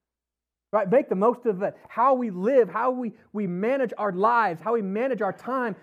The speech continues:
i-, is, is a difference between wisdom and foolishness. He starts with this.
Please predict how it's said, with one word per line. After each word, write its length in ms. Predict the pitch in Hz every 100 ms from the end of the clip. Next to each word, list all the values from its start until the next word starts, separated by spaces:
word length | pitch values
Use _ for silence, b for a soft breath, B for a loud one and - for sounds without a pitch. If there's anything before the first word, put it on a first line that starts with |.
| B
i-, 40 | 214 -
is, 220 | 196 170
is 180 | 202 190
a 60 |
difference 500 | 175 143 254 294 247
between 320 | 220 208 202 170
wisdom 420 | 285 233 262 240
and 120 | 175 - -
foolishness. 880 | 269 294 202 156 - 113 107 _ _ _ _ _ _ _
He 100 | 214
starts 540 | 196 - 269 285 277 208
with 160 | 202 165
this. 260 | 277 262